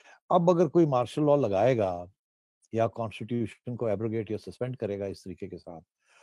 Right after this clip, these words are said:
तो बड़े सख्त कानून बन चुके हैं और किसी भी, अ, जज के लिए या कोर्ट के लिए, अ, उनको, अ, ब-, बाईपास करना, जैसे पहले वो बाईपास कर देते थे, law of necessity, अब वो सारी चीज़ें निकाल दी गई हैं, अ, आइन के अंदर से, ताकि कोई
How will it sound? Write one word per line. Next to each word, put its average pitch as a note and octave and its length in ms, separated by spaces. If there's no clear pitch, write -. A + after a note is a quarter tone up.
तो C#3 60
बड़े E3+ 340
सख्त - 440
कानून A2+ 440
बन G2 140
चुके F#2+ 260
हैं G2 160
और G#2 220
किसी G#3+ 300
भी, D#3+ 260
अ, C3 200
जज A#2 320
के - 140
लिए A#2 260
या A2 180
कोर्ट G#2 320
के - 120
लिए, F2+ 280
अ, A2+ 160
उनको, C#3 480
अ, G#2+ 320
ब-, F#2+ 220
बाईपास A2+ 540
करना, G2 380
जैसे A2 260
पहले C#3 240
वो C3 140
बाईपास G#2+ 400
कर G#2 180
देते G#2 280
थे, G2 140
law G2+ 200
of F#2 100
necessity, F#2 480
अब D3 60
वो E3 60
सारी F#3 320
चीज़ें E3 240
निकाल A2+ 340
दी G#2 100
गई E2 180
हैं, C#2+ 180
अ, G2 140
आइन F#2 180
के F#2 100
अंदर E2+ 180
से, - 180
ताकि A2 340
कोई A#2+ 260